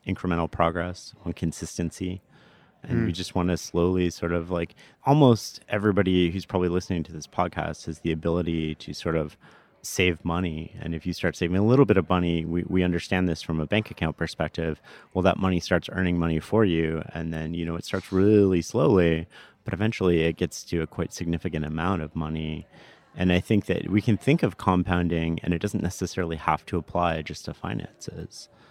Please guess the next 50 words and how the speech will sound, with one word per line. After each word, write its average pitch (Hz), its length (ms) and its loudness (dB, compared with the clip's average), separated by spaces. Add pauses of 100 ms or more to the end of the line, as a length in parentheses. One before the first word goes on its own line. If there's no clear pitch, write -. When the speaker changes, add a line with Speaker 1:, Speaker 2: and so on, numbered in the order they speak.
(160)
Speaker 2:
Right. 104 200 2
Speaker 1:
Uh, 85 160 -6
we 98 220 0
do 101 220 0
wanna 85 260 2
compound 82 540 -6
our 78 100 -6
reputation. 78 580 -8
We 78 80 -6
wanna 85 200 -4
compound 92 500 -4
our 78 140 -2
learning. 78 420 -2
We 76 80 -6
wanna 80 460 -6 (120)
be 85 140 0
a 80 40 -2
better 87 300 2
person 85 400 -4
today 85 280 0
than 80 160 0
we 80 100 0
were 76 200 -4
yesterday. 76 720 -6 (540)
And 92 180 0
if 85 160 0
we 92 100 0
think 101 260 0
about 82 320 2
going 87 280 2
to - 120 -4
bed 80 240 -2
smarter 80 600 -2
than 80 240 -4
when 82 160 2
we 82 120 0
woke 80 280 -4
up, 92 260 -2
and 76 140 -8
we're 76 80 -10
conscious - 500 -8
of 76 160 -6
that, 78 300 -2
and - 80 -12
we 85 80 -6
wanna 82 220 -2
learn 87 260 -2
something 78 360 -4
every 78 220 -6
day, 80 460 -4